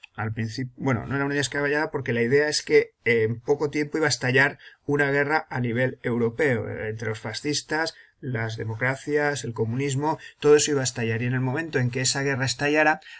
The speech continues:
las potencias europeas, si estaban enfrentadas contra el fascismo en los campos de batalla europeos, no podrían mirar hacia otro lado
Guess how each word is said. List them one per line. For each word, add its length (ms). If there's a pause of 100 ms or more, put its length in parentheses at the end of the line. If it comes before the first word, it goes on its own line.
las 180
potencias 500
europeas, 760 (140)
si 160
estaban 320
enfrentadas 600
contra 240
el 60
fascismo 500
en 80
los 100
campos 280
de 60
batalla 560 (240)
europeos, 600
no 220
podrían 360
mirar 220
hacia 220
otro 140
lado 360